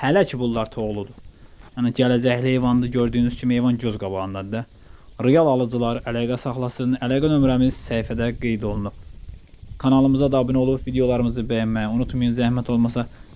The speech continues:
onu da qeyd edeyim ki, əziz qardaşlar, əziz izləyicilər, bu heyvanlar kom satılır, seçimə satılmır.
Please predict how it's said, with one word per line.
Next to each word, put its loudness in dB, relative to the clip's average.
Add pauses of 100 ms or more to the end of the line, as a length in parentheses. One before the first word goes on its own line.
(180)
onu 4
da 4
qeyd 2
edeyim 4
ki, -4
əziz -4
qardaşlar, -4 (100)
əziz -4
izləyicilər, -2 (580)
bu 8
heyvanlar 2 (120)
kom 0
satılır, -10
seçimə 0
satılmır. -2